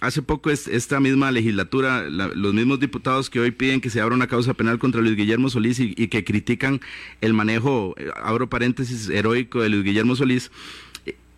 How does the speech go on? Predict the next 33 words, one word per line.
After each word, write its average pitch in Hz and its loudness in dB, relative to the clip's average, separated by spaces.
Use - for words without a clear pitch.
estos 156 0
mismos 175 4
diputados 160 -2
hace 147 -4
pocos 151 0
meses 139 2
nos 143 4
recetaron 107 0
un 131 2
plan 135 0
fiscal. 110 -2
Eh, 110 2
todavía 110 2
no 135 4
está 143 -2
en 147 4
vigencia, 147 4
pero 110 2
dentro 101 2
de 95 0
poco 127 0
va 117 2
a - 4
entrar 123 0
ese 113 -4
plan 110 -2
fiscal. 110 0
¿Estos 123 2
diputados, 147 0
considera 123 2
usted 139 -2
que 165 0
tenían 139 2